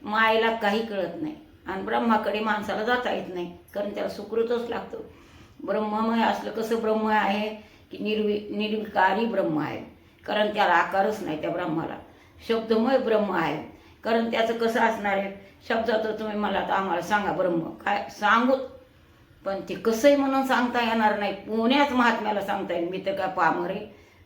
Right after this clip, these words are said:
मी तर स्त्री आहे, मला काही माहीत नाही, पण ब्रह्म हातात द्यायसारखं नाही, ब्रह्म सांगायसारखं नाही, ब्रह्म काही दाखवितायसारखं नाही. ब्रह्म हे दाख-, कारण आमचे महात्मे म्हणून गेले,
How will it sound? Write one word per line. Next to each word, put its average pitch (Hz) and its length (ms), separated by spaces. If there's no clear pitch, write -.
मी 170 160
तर 180 60
स्त्री 180 380
आहे, 180 120
मला 147 200
काही 170 240
माहीत 185 280
नाही, 180 240
पण 220 100
ब्रह्म 233 360
हातात 208 420
द्यायसारखं 196 560
नाही, 190 240
ब्रह्म 190 280
सांगायसारखं 180 760
नाही, 190 280
ब्रह्म 247 360
काही 247 360
दाखवितायसारखं 226 1120
नाही. 196 340
ब्रह्म 220 280
हे 226 160
दाख-, 185 340
कारण 208 220
आमचे 208 340
महात्मे 202 380
म्हणून 196 320
गेले, 170 340